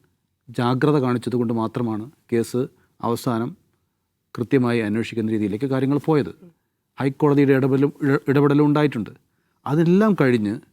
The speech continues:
ഏറ്റവും അവസാനം വിധിന്യായത്തിൽ അന്നത്തെ സാമൂഹ്യക്ഷേമ വകുപ്പ് മന്ത്രിക്കെതിരെ ഒരു പരാമർശം കൂടി കോ-, വിധിന്യായത്തിൽ വന്നു. അതും മാധ്യമങ്ങൾ റിപ്പോർട്ട് ചെയ്തു.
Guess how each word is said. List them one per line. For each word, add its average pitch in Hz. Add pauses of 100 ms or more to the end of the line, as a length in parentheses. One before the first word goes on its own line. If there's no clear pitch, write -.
(120)
ഏറ്റവും 170
അവസാനം 135
വിധിന്യായത്തിൽ 135 (420)
അന്നത്തെ 135 (280)
സാമൂഹ്യക്ഷേമ 127
വകുപ്പ് 120
മന്ത്രിക്കെതിരെ 110
ഒരു 110
പരാമർശം 131
കൂടി 120
കോ-, - (100)
വിധിന്യായത്തിൽ 143
വന്നു. 143 (640)
അതും 208 (340)
മാധ്യമങ്ങൾ 135
റിപ്പോർട്ട് 123
ചെയ്തു. 101